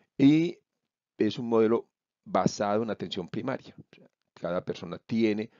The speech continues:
un médico de familia, digamos, que es responsable de la atención. Hay una puerta de entrada, eh, clara y hay, y una gran fortaleza del sistema del componente de salud pública. Cuba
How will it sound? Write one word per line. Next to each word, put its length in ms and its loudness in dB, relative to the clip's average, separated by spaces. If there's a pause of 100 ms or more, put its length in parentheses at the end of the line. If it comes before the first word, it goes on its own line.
(120)
un 220 -4
médico 560 2
de 100 4
familia, 480 -8
digamos, 520 -10
que 140 -4
es 60 -6
responsable 840 -4 (260)
de 220 -2
la 120 0
atención. 600 -4
Hay 80 -4
una 140 -6
puerta 400 0
de 60 2
entrada, 520 -4 (280)
eh, 120 -20 (140)
clara 380 0 (280)
y 160 0
hay, 460 0
y 240 -6 (140)
una 120 -4
gran 200 2
fortaleza 800 -4 (100)
del 720 -2
sistema 760 -8 (240)
del 160 -10
componente 460 -4
de 60 -6
salud 260 -10
pública. 440 -16 (1700)
Cuba 540 8